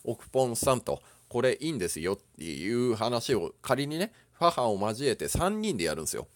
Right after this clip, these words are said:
三人でやると、まとまる確率がぐぐっと上がるんですよ。で、全く接点がない人が、あー、この人が言ってることと同じことを言ってるとか、また違った角度でこれがなんでいいのかっていう解説をしてるっていうのを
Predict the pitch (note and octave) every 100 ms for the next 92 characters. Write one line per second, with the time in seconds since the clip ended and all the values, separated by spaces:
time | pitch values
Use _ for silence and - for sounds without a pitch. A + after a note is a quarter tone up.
0 | - - - - E3+ F#3+ G3 C3+ G#2 G2
1 | E3 A#2+ F2 G2 C3+ G#3 A3+ G#3+ G3+ -
2 | - - D#3+ E3 E3 D#3+ C#3 A2 A#2 A#2+
3 | G#3 - F2 F2+ G2+ G2+ F#2 - D#2+ D2
4 | _ _ _ _ C3+ C3+ C3 C3+ - C3
5 | D3+ - A3+ A3+ - A#3+ - E3 G2+ F#2+
6 | G#2+ G#2+ - D#2+ G2 F#2+ D#2+ - F#2+ F2+
7 | F2 - B2 C3+ - G2 A#2 F#2+ D#2+ G2+
8 | - A2 G2+ G#2+ G#2+ G2+ F2+ F#2+ A#2 C#3+
9 | E3+ B2+ E2+ E2+ - G2+ F2+ C#2 C2+ -
10 | - - B2+ C3 D3+ - - E3 - F#3+
11 | G3+ G3 F#2 E2 G2+ F#2 - A#2 C3+ C#3+
12 | A2 F3+ A3 A2+ G2+ B2+ G#2 F2+ - F2
13 | D#2+ D2+ - A2 A#2 B2+ - A#2 - B2+
14 | A#2 - E2+ D2+ D2 F#2+ G2